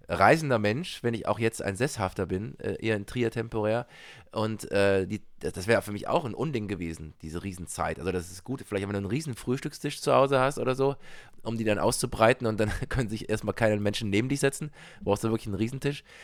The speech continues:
Ähm, aber im, im Zug, im Bus, Bahn, keine Ahnung, eigentlich un-, unmöglich, die, die dann zu lesen. Aber liest du die dann auf einem, auf einem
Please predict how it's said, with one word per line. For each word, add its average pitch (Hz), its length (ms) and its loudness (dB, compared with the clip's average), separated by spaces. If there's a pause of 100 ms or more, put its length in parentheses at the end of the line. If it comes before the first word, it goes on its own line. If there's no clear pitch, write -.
(240)
Ähm, 110 460 2 (160)
aber 104 400 4
im, 69 280 -8
im 101 200 -8
Zug, 151 340 -2
im 92 480 2 (160)
Bus, 110 320 -4
Bahn, 104 400 4
keine 98 240 0
Ahnung, 90 380 -2 (180)
eigentlich - 260 -10
un-, 78 220 -10
unmöglich, 87 760 -4
die, 71 100 -14 (100)
die 73 60 -12
dann 73 120 -8
zu - 140 -8
lesen. 73 320 -6 (640)
Aber 113 180 4
liest 165 220 2
du 151 60 0
die 135 80 2
dann 117 180 6
auf - 200 2
einem, 104 200 -4 (220)
auf 85 160 -6
einem 101 120 -2